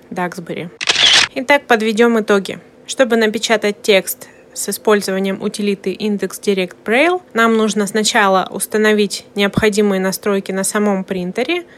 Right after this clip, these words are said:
то есть на панели принтера нажать клавишу «Меню», стрелочкой вверх выбрать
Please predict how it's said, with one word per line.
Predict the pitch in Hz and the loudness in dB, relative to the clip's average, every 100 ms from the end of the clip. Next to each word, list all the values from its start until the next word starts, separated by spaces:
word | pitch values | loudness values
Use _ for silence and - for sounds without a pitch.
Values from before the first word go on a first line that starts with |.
| - - - - | -20 -20 -20 -6
то | 190 | -4
есть | 185 - - | -4 -6 -2
на | 202 | -2
панели | 190 214 214 196 | 2 2 4 2
принтера | 196 208 190 196 185 | 0 0 0 -4 -4
нажать | 190 185 190 - | -4 -4 -6 -4
клавишу | 202 185 185 - | -4 -2 -4 -4
«Меню», | 196 202 226 381 - - - - - - | -2 0 0 0 -4 -20 -20 -20 -20 -18
стрелочкой | - 214 208 202 - 214 208 | -4 2 4 2 2 2 4
вверх | 208 202 - | 4 2 -4
выбрать | 196 208 196 180 | 0 0 0 -4